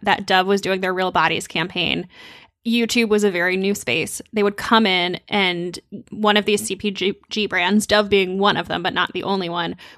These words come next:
would pay somebody an exorbitant fee. And then the person would turn around and say, "Well, because they were willing to pay this to me, this is my rate."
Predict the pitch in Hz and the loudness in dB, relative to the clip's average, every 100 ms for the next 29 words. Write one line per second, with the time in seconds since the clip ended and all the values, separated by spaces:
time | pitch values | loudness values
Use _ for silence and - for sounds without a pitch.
0 | - 214 - 220 214 220 202 180 180 175 | -2 0 4 4 4 2 2 0 0 0
1 | 208 214 214 202 214 220 202 - - 190 | 2 2 4 6 6 6 2 0 -4 -2
2 | 165 180 - - - 233 208 190 190 180 | -2 -6 -10 -6 2 4 6 4 0 -4
3 | _ - 208 214 202 214 190 208 - 202 | _ -20 0 2 2 0 -2 -4 -2 0
4 | 185 180 175 185 175 175 190 - _ _ | 2 0 0 -2 -2 0 -4 -6 _ _
5 | - 214 - 208 208 - - 180 185 180 | -6 -2 2 0 0 -10 -2 -2 0 -4
6 | 180 - 381 269 247 - - 147 208 175 | -6 0 4 4 2 -4 -8 -2 0 0
7 | 190 - - 220 196 - - - - | -6 -10 -2 -2 -2 -6 -6 -6 -14